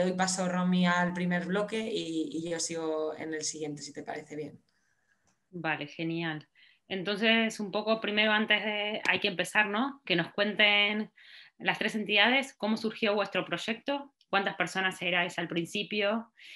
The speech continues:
Speaker 2: y qué forma jurídica sois, por qué elegiste ese y los pros y los contras de la elección de esta misma forma jurídica. Así que, si querés, podemos empezar en este bloque, eh, Agresta, Germinando y Eco, en ese orden, y recuerden que el tiempo es limitado, que después de,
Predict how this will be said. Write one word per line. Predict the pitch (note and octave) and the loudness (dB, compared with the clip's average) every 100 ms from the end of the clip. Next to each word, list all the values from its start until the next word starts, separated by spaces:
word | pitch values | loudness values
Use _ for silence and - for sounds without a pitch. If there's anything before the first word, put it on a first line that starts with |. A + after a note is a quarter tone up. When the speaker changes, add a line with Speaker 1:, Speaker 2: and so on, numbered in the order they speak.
| - | -10
Speaker 2:
y | F3+ | -2
qué | G#3 | 0
forma | G#3 A3+ A3 G3+ | 2 2 2 0
jurídica | G3 A3 G#3+ E3+ | 2 2 2 0
sois, | - F3 D#3+ - - | 2 0 0 -6 -8
por | E3 | -4
qué | E3 | 0
elegiste | F#3+ F#3 F#3 - G#3 | 0 -2 -6 2 2
ese | G#3+ | 4
y | B3+ | 0
los | F#3 | 0
pros | - F#3 | -2 -2
y | G3+ | -2
los | F#3 - | -8 -2
contras | G3 F#3+ G3+ G3+ | -2 2 0 2
de | E3+ D#3+ | 0 2
la | E3 | 4
elección | D#3+ D3+ - F3 | 2 0 -2 -2
de | F#3 | -2
esta | - | -2
misma | D#3 E3+ E3 | -2 -2 -4
forma | F3 F3 | -4 -4
jurídica. | E3 F3 E3 D#3+ C#3+ - | -4 2 2 2 -2 -2
Así | D#3+ - | -4 -2
que, | E3 F#3+ F#3 F#3+ - - - | 0 2 2 0 -6 -20 -20
si | - F#3 | -10 0
querés, | F#3 G3 G3+ | 4 4 2
podemos | G#3 G3 F#3+ | 0 0 -2
empezar | G3 F#3 F3+ - G3+ E3+ D#3+ | -4 -2 -2 4 4 4 2
en | - F3 | 0 0
este | F3 - F#3 | 0 2 2
bloque, | F3+ G#3 G3+ E3 D#3 _ _ _ _ - | 4 0 2 -2 -4 _ _ _ _ -2
eh, | G3 F3+ F3 - | 4 6 4 4
Agresta, | D3+ D#3+ E3+ G3+ G#3 D#3+ | 4 4 4 2 2 -2
Germinando | - F3 E3+ F3+ F#3 G3 | 0 -2 0 0 0 0
y | G3+ | 0
Eco, | A3+ A3+ C#4+ C#4+ | 0 2 -2 0
en | F3 | -2
ese | F#3 - F#3+ | -2 0 2
orden, | A3 C#4 D4 - _ - | 4 4 2 -2 _ -6
y | G3 F#3 | 0 2
recuerden | F#3 F#3 G3 G3 G#3 G#3 G#3+ | 2 2 2 4 4 2 -2
que | F#3+ F3 E3 D3+ - | 0 4 4 2 0
el | D#3+ | -2
tiempo | D#3 F3+ G3 | 0 -2 0
es | |
limitado, | G3+ G#3+ A#3 A3 C4 | -2 0 2 4 2
que | B3+ G#3 | 0 0
después | F3+ - F#3 | 0 -2 -2
de, | G3 G3 F3+ F#3 | 0 2 2 0